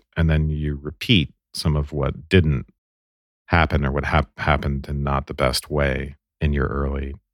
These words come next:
childhood situation, so that you can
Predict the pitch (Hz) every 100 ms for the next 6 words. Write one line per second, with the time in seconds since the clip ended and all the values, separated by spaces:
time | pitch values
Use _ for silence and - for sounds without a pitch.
0 | _ - 71 69 - - - 76 73 71
1 | 71 - 69 - 78 73 69 67 65 -
2 | 87 78 76 71 71 73 - - - 73
3 | 67 69 69